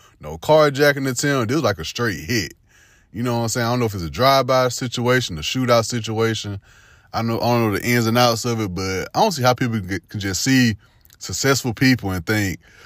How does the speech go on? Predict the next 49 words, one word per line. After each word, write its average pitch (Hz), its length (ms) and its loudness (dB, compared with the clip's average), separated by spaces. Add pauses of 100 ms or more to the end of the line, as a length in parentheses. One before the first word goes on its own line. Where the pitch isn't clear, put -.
(180)
"Ooh, 98 100 -4
let's 101 160 -2
rob 95 360 2
that 85 160 -4
person, 85 300 -4
let's 92 160 -4
kill 104 360 -2
that 82 180 -4
person," 82 300 -6
instead 120 340 2
of 90 260 -2
being 110 240 2
inspired. 92 680 2
You 123 80 0
know 151 160 6
what 147 60 6
I'm 143 60 2
saying? 143 380 2
Like, 101 400 2 (340)
I 202 140 4
understand 170 320 2
you 175 40 0
just 139 160 4
walk 143 200 6
up 135 140 0
to 117 60 -10
Dolph, 131 260 4
be 127 60 -4
like, 117 160 2
"Hey, 135 120 2
bro, 117 180 -2
let 139 100 0
me 143 60 -2
get 113 140 -2
a 82 40 -8
picture 113 340 -4
in 95 60 -4
front 107 200 -2
of 90 40 -4
your 85 100 -6
car." 107 300 2 (200)
Something 220 360 2
like 120 240 2
that, 120 320 2
bro. 98 240 -2
But 80 260 -10
killing 202 320 2
somebody, 170 460 4
man, 139 500 0